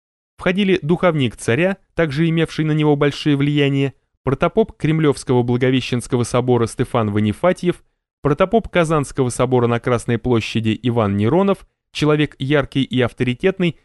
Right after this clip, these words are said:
среди священнослужителей и паствы, сам Аввакум, костромской священник Даниил и муромский Логин. Заговорщики целую неделю постились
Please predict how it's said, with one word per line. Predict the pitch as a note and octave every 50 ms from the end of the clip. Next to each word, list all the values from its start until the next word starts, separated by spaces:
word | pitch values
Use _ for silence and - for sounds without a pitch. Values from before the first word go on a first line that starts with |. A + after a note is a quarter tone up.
| _
среди | _ - - C#3 C#3+ C#3 C#3+
священнослужителей | - - C#3 B2+ - - C3+ B2+ A#2+ A2 - B2+ C3 A#2+ C3+ F3+ F3+ - F3+ E3 D#3+ C#3+
и | - C#3+ C3+
паствы, | - - C3 A2 G#2 - - A2 G2 F2 - _ _ _ _ _
сам | - - D3 C3 A#2 -
Аввакум, | - A2 G#2 G#2+ G2+ - - G#3 A3 G#3+ - _ _ _ _ _ _
костромской | _ D3+ - - F3 F#3 F#3+ F#3 - - A3
священник | G3 - D#3+ E3 C#3 - - D3 D#3 D3+ C#3+ C3+ A#2+
Даниил | A#2 A#2+ A#2 A2+ A#2 C3 F3 G#3 A3 - - _ _ _ _ _
и | D3+ D#3
муромский | D#3 E3+ F#3+ F#3 F3+ F3 C#3+ - - - D#3+
Логин. | D#3 D#3+ D#3+ C#3+ A2+ G2+ G2 G#2 F#2 E2 - - _ _ _ _ _ _ _ _ _ _ _ _ _ _ _ _ _ _
Заговорщики | A2+ B2 B2 C3+ D3+ E3+ G#3+ G#3 - - F#3 E3 -
целую | E3+ - - F#3+ F#3+ F3+ F3 E3
неделю | D#3 D#3 C#3+ E3 E3 D#3 D3
постились | - - C3 A#2 - - - G3+ G3+ G3+ F#3+ - -